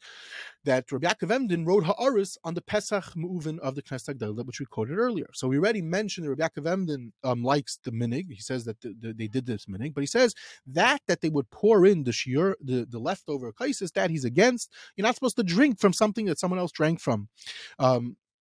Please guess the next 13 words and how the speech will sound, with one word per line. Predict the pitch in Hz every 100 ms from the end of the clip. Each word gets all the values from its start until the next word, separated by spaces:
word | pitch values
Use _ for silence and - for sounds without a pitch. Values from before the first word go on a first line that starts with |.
| _ _ _ _ _ - -
but | 123
the | 175
etzem | 190 196 170 160
minig | 214 151
to | 131
prepare | - - - - 220 180
a | 135
big | 113 233 214
kais | - 185 285 233 - - _
for | -
kavod | 135 - 240 208
of | 151
Eliyahu, | 139 123 185 294 294